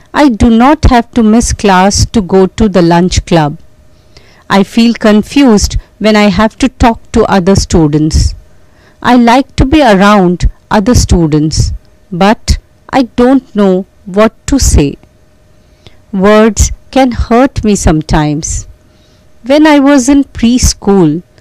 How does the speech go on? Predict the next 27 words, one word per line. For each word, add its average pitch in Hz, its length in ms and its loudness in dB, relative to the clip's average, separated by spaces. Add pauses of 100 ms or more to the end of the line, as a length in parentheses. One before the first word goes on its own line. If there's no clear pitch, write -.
(180)
I 208 180 -4 (100)
asked 196 380 0
my 208 180 2
teacher 180 680 -4 (500)
where 269 280 4
mom 208 440 2
was. 147 580 -2 (600)
The 214 60 -2 (100)
teacher 196 280 -2
said, 208 360 0 (440)
"Your 254 160 4 (140)
mother 190 460 2 (360)
is 185 120 -2 (160)
gone." 165 320 2 (840)
I 285 180 2
felt 208 340 0
scared. 175 520 -2 (840)
I 190 40 2 (140)
like 190 380 0
it - 140 -8 (280)
when 247 180 2
you 294 60 2 (180)
tell 233 280 4
me. 180 80 2 (600)
I 190 40 2 (160)
like 220 180 0 (180)
to 208 60 2